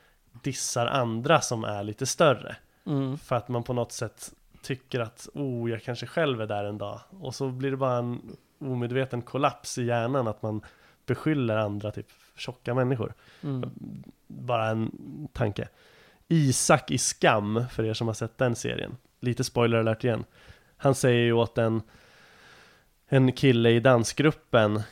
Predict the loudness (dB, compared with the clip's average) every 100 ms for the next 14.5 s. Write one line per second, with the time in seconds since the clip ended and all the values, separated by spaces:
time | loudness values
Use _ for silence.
0 | -10 -2 -2 -2 -4 -2 0 0 -2 -4
1 | -2 -2 -2 0 0 2 -2 0 2 4
2 | 4 4 2 0 -2 -4 -8 -14 -8 -4
3 | -4 -4 -6 0 2 2 -2 -6 -2 0
4 | 0 -2 0 0 0 -6 -12 _ _ _
5 | _ _ _ -20 _ -6 -6 -4 -2 0
6 | -2 -2 -2 0 0 0 -2 2 2 2
7 | 0 -2 -2 -6 -2 -2 0 2 0 0
8 | -4 -2 -2 0 0 0 -4 -14 -18 -16
9 | -8 -6 -4 -4 -6 -6 -4 -4 -4 -4
10 | -4 -6 -10 _ _ _ _ -6 -4 -4
11 | _ _ 4 4 4 -2 -4 -8 -10 _
12 | _ -20 -20 -20 _ _ _ -6 -4 -2
13 | 0 0 0 -2 -2 -2 -4 -2 0 2
14 | 0 0 -4 -6 -10